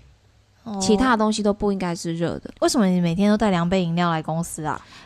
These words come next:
Speaker 2: 诶，因为太-，最近天气太冷了，所以我一定要先让自己身体热一点，所以我想要一定要找一个可以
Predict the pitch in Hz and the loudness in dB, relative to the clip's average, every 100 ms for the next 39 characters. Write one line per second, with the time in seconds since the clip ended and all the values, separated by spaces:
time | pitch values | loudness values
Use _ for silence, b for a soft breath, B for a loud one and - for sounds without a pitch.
0 | B 262 254 254 254 - 339 349 330 311 | B -2 0 0 0 -2 0 0 -2 0
1 | 330 302 285 294 262 269 262 254 202 160 | 2 2 2 2 2 -2 -4 -2 -2 -4
2 | - - 233 262 208 156 220 220 214 208 | -8 -12 -2 0 2 0 -2 -2 -2 -4
3 | 202 196 190 - 147 - - - 170 185 | -4 -4 -6 -6 -10 -10 -10 -6 -6 -6
4 | 196 92 - _ _ 202 196 170 170 - | -10 -10 -12 _ _ -4 -2 0 -4 -6
5 | - - 214 190 175 139 170 180 190 185 | -10 -8 -6 -4 -6 -8 -8 -8 -6 -8
6 | 165 151 156 127 - 185 160 | -8 -8 -6 -6 -6 -6 -6